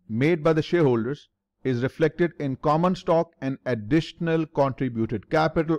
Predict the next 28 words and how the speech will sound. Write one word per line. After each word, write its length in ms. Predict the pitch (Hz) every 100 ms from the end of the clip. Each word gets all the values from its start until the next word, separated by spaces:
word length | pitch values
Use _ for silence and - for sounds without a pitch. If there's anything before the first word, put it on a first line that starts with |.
| -
also 340 | 143 143 -
called 380 | 143 131 123 123 117
additional 640 | 107 110 143 - 143 139 _ -
paid-in 760 | 139 139 135 - - 120 120 117
capital. 480 | - 156 - - - _ _ _ _ _ _ _ _ _ _ _ -
But 160 | 101
that's 240 | 143 160 165
not 180 | 165 _
it. 220 | 120 - _ _ _ _ _
With 220 | 135 202
the 80 | 214
passage 360 | - 190 185 185
of 140 | 151
time, 260 | 170 165 165
company 400 | 156 156 165 160
earns 520 | 156 160 160 156 113 113 _ _ _ _ -
revenues, 760 | 127 139 139 143 131 104 _ _ _ 123
earns 320 | 135 139 -
profits. 560 | - 156 - - - _ _ _ _ _ _ -
Those 300 | 131 208 -
profits 540 | - 180 175 175 -
take 320 | _ 170 156
different 360 | 143 180 190 185
forms 440 | - 156 117 101 _
on 140 | 139 143
the 80 |
balance 320 | 156 127 101 -
sheet. 180 | -